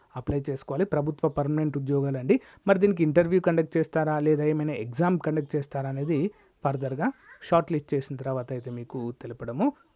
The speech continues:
జరుగుతుంది. So గైస్, ఇది అప్‌డేట్. దీని యొక్క లింక్ వీడియో డిస్క్రిప్షన్‌లో ఇస్తాను. So మ్యాక్సిమం అందరూ అప్లై చేయడానికి ట్రై చేయండి. ఎస్సీ, ఎస్టీ, బీసీ అభ్యర్థులకు ఎలాగో ఫీ కూడా లేదు కాబట్టి so ఒక అప్లికేషన్ పెట్టేసేయండి, సరిపోతుంది.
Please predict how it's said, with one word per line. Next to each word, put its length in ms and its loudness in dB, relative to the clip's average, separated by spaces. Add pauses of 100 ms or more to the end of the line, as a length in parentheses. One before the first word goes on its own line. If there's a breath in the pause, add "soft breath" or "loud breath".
(140)
జరుగుతుంది. 800 -8 (260)
So 160 -4
గైస్, 260 0
ఇది 140 2
అప్‌డేట్. 320 0
దీని 220 0
యొక్క 140 -2
లింక్ 260 0
వీడియో 240 2
డిస్క్రిప్షన్‌లో 580 -2
ఇస్తాను. 380 0 (360 soft breath)
So 60 -6
మ్యాక్సిమం 400 0
అందరూ 220 -2
అప్లై 200 -2
చేయడానికి 360 -6
ట్రై 120 -6
చేయండి. 300 -2
ఎస్సీ, 320 0
ఎస్టీ, 260 0
బీసీ 300 -2
అభ్యర్థులకు 500 -2
ఎలాగో 160 -2
ఫీ 260 -2
కూడా 220 2
లేదు 240 0
కాబట్టి 540 -2 (440 soft breath)
so 60 2
ఒక 180 0
అప్లికేషన్ 500 -2
పెట్టేసేయండి, 540 -4
సరిపోతుంది. 680 -2